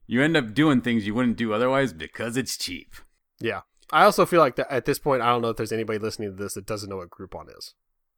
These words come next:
Speaker 2: They've
Speaker 1: You
Speaker 2: either
Speaker 1: never
Speaker 2: used
Speaker 1: know.
Speaker 2: them themselves or they have heard about it. So there's also the case of Groupons that were, some I saw were like, you know,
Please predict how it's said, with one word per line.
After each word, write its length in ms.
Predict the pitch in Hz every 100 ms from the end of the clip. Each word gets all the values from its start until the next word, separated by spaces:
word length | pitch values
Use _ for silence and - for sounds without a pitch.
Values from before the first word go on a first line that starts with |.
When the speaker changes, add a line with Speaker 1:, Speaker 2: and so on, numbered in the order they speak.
| _ _ _
Speaker 2:
They've 120 | - -
Speaker 1:
You 60 |
Speaker 2:
either 80 | 156
Speaker 1:
never 120 | -
Speaker 2:
used 180 | 160 156
Speaker 1:
know. 60 | 147
Speaker 2:
them 60 | 135
themselves 540 | 117 135 120 113 113
or 260 | 104 104 98
they 280 | 95 92 - -
have 380 | 104 98 87 - _ _ -
heard 200 | - 120
about 240 | 107 101 98
it. 160 | 87
So 360 | - 85 82 - _ _ -
there's 140 | 147
also 220 | 240 254
the 100 | 175
case 240 | - 143 135
of 120 | 113
Groupons 480 | 139 143 127 120 120
that 120 | 120
were, 380 | 113 113 98 - _ _
some 440 | - 151 156 165 139
I 200 | 139 123
saw 280 | - 127 123
were 180 | 113 113
like, 200 | 107 101
you 60 | 110
know, 300 | 104 101